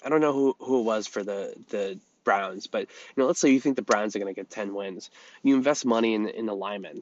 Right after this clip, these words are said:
and you get, like, an eighty-six over, eighty-seven overall lineman, you know, powered up and everything like that. Costs a lot of money at the beginning of the year, and then he's not gonna get power-ups for the rest of the year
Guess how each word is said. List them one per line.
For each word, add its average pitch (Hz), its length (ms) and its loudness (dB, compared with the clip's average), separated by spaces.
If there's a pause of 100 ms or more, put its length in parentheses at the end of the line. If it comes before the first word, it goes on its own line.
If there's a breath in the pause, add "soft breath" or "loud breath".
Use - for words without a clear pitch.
(140)
and 117 80 -4
you 110 80 -2
get, 120 140 0
like, 123 100 -4
an 113 300 -2
eighty-six 139 480 0
over, 117 200 2
eighty-seven 120 540 -2
overall 107 380 0
lineman, 101 480 -8 (440 soft breath)
you 113 60 -4
know, 165 260 -2 (760)
powered 131 320 8
up 120 180 6
and 117 100 2
everything 113 320 2
like 104 220 -2
that. 98 360 -2
Costs 117 280 -2
a 117 40 -4
lot 110 200 2
of 139 80 4
money 123 180 2
at 110 80 -2
the 104 60 -8
beginning 101 320 -4
of 98 40 -10
the 98 100 -8
year, 104 280 -4 (380 soft breath)
and 123 120 0
then 120 300 4 (100)
he's 147 240 -6
not 165 120 -2
gonna 156 160 2
get 139 200 2
power-ups 151 520 -6
for 110 160 -6
the 107 100 -2
rest 117 220 -4
of 101 80 -8
the 104 60 -8
year 131 300 -4